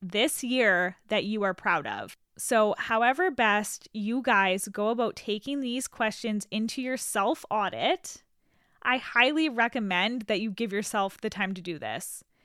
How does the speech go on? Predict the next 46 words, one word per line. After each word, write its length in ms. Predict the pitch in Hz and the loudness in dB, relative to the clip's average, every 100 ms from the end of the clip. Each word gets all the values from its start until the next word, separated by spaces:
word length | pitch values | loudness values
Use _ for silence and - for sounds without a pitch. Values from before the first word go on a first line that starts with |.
| _ _ _ | _ _ _
Even 380 | 269 302 339 381 - | 0 0 0 -2 -2
if 520 | 233 240 247 - - - | 0 2 0 -4 -18 -2
it's 200 | 226 - | -2 0
not 260 | 233 226 - | 0 0 0
the 80 | |
questions 440 | 240 247 - 262 226 - | -2 -4 -2 -4 -4 0
I 220 | 190 196 | 2 2
have 280 | - 196 202 | 2 0 0
for 140 | - | -4
you 200 | 226 214 | -4 -6
here 280 | 208 220 196 | -6 -4 -2
on 140 | 190 | -2
this 160 | 185 - | -4 -8
podcast, 800 | - - 180 - 262 311 349 - _ _ _ _ _ _ | -8 -6 -6 0 4 4 2 -8 _ _ _ _ _ _
what 180 | 262 - | 2 4
I 100 | 247 | 4
would 180 | 254 | 2
like 260 | 208 208 214 | 0 -2 0
you 80 | 277 | 0
to 80 | 285 | 0
walk 340 | 196 190 214 | 0 0 0
away 340 | 233 190 170 185 | -2 -2 -2 -2
with 340 | 214 277 302 - | 0 0 -2 -2
is 200 | 233 208 | -2 0
the 120 | - | -2
understanding 720 | - 226 254 - 254 226 220 - | 0 -2 -2 -4 -2 -2 -2 -4
of 180 | 208 | -4
why 320 | 190 190 190 220 | -4 0 2 2
it's 260 | 269 277 | 2 -2
important 840 | 294 233 - 208 - 277 320 - - _ _ _ - | -4 -4 -4 -4 -4 -8 -10 -14 -20 _ _ _ -12
to 280 | - 277 | -2 0
reflect 460 | 262 269 - 233 226 | 0 -2 0 -2 0
and 160 | 233 220 | -4 -2
give 160 | 226 | -4
yourself 380 | 202 214 226 214 | -4 -4 -2 -2
the 100 | - | -4
time 360 | 214 - 196 196 | -6 -4 -2 -2
to 100 | 220 | -6
go 180 | 202 190 | -6 -2
over 240 | 196 190 | -2 -2
your 180 | 202 196 | -4 -6
systems 560 | - 190 - 214 202 | -4 -6 -4 -6 -6
that 140 | 208 190 | -4 -2
are 100 | 185 | -4
currently 500 | - 208 185 185 196 | -6 -8 -6 -6 -8
in 320 | - 185 170 | -6 -6 -8